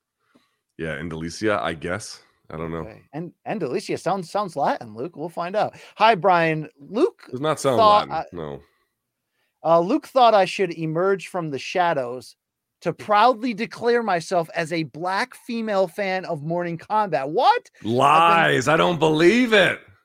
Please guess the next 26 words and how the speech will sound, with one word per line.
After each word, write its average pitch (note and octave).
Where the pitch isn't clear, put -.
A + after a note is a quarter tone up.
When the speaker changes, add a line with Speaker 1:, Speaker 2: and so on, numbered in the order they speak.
Speaker 2:
I've F3+
been G3+
following C4
you B3
both A3+
since G3+
the F#3+
M G3
M F#3+
A F3
Beat F3
days F#3
and D3
well E3
before E3
that. C#3
Your C3+
show G#3+
is A#3
fantastic F3+
and C#3+
has C3+
helped G3+
my E3
boyfriend D3+
Ben C#3+